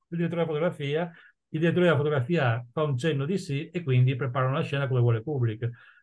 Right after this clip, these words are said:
Alla fine uno degli Oscar di Spartacus va alla fotografia. <laughs> Quindi il direttore della fotografia prende l'Oscar, ma in realtà il film l'aveva illuminato Kubrick, non l'aveva fatto Kubrick in questo senso. Quindi, ecco, per farti capire il tipo di personaggio che era Kubrick.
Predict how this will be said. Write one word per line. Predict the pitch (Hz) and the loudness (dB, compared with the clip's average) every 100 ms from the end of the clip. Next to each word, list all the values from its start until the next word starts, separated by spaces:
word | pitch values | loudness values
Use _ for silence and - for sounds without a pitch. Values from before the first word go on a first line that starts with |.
| _ | _
Alla | 147 175 | 2 2
fine | 180 170 139 | 2 2 2
uno | 165 160 143 | 2 0 0
degli | 139 151 | 2 2
Oscar | 135 135 | 2 0
di | 131 | -2
Spartacus | - 156 147 165 165 160 | 0 0 0 -2 -4 -4
va | 135 143 | 0 2
alla | 123 | 2
fotografia. | 123 123 123 131 170 160 104 - - _ _ _ _ _ _ _ _ _ | 2 0 0 0 -2 -2 -4 -10 -20 _ _ _ _ _ _ _ _ _
<laughs> | - 185 254 - - _ _ _ | -6 -4 -4 -8 -16 _ _ _
Quindi | - 208 196 170 | 0 4 6 4
il | 165 | 4
direttore | 165 131 196 196 | 2 2 2 4
della | 180 170 | 4 0
fotografia | 175 175 - 175 135 | -2 -2 -2 0 0
prende | 123 175 160 | 0 0 0
l'Oscar, | 165 156 165 196 190 | 0 2 0 0 -2
ma | 147 | -2
in | |
realtà | 151 135 156 | -4 -2 -2
il | 135 | -2
film | 156 | -2
l'aveva | 143 127 | 0 0
illuminato | 127 127 127 127 123 117 | 2 2 2 2 0 -4
Kubrick, | 135 135 117 107 | -4 -2 -4 -4
non | 117 127 | -4 0
l'aveva | 120 117 | 2 0
fatto | 123 120 | -2 -4
Kubrick | 120 143 117 110 | -4 -2 -4 -4
in | 117 123 120 | -4 -2 -2
questo | 123 120 117 | -4 -6 -6
senso. | 117 104 - 117 | -8 -10 -10 -6
Quindi, | 147 151 123 123 - - | -4 0 0 -2 -12 -2
ecco, | 143 131 | 0 2
per | 123 | 2
farti | 120 147 143 | 4 2 2
capire | 131 120 143 143 127 117 120 - _ _ | 0 0 0 2 4 2 0 -10 _ _
il | - 120 | -4 -2
tipo | 160 143 | 0 0
di | 131 | 0
personaggio | 131 123 131 131 127 | 0 0 0 0 0
che | 127 | 0
era | 123 | 0
Kubrick. | 120 107 107 120 | -2 -6 -8 -16